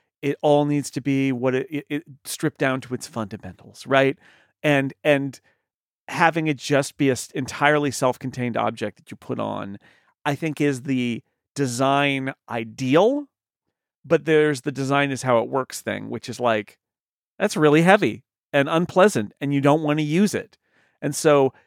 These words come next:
you make a concession to the compl-, complexity of the hardware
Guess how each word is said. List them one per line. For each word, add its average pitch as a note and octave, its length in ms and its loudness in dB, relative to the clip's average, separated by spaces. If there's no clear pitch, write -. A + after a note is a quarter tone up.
you D3+ 140 -2
make F3+ 240 2
a F#3 80 0
concession E3+ 640 -2
to D3+ 140 -8
the C#3+ 100 -6
compl-, D#3 360 -4
complexity E3+ 640 -4
of C#3+ 220 0
the B2 120 0
hardware B2+ 840 -2